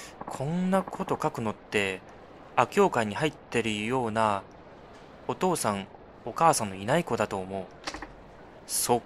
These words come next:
か。わかった。捕まえて話をしてみよう。落書きのある場所は、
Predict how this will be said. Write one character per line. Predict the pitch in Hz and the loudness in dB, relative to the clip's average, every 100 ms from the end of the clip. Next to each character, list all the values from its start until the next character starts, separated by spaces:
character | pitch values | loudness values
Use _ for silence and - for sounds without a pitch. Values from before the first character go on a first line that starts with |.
| - | -4
か。 | 101 90 87 - - - - - - - - - - - | -4 -2 -6 -8 -10 -10 -18 -20 -20 -20 -20 -20 -12 4
わ | 117 | 4
か | 123 | 8
っ | 139 | 6
た。 | - 98 - - - - | 6 -2 -2 -14 -12 -4
捕 | - 135 | 4 6
ま | 135 | 6
え | |
て | 131 123 - | 6 0 -2
話 | - 107 127 - | 0 4 4 4
を | |
し | 127 | 4
て | - | 4
み | 127 | 4
よ | 120 - - - - - - - - - - - - - - - - - | 4 2 -14 -12 -12 -14 -16 -18 -20 -20 -20 -20 -20 -20 -18 -18 -18 -2
う。 | |
落 | 104 104 - | 4 4 6
書 | 135 | 4
き | 131 | 4
の | 139 139 | 4 10
あ | 143 | 10
る | 131 | 10
場 | 107 | 8
所 | 127 | 8
は、 | 120 | 4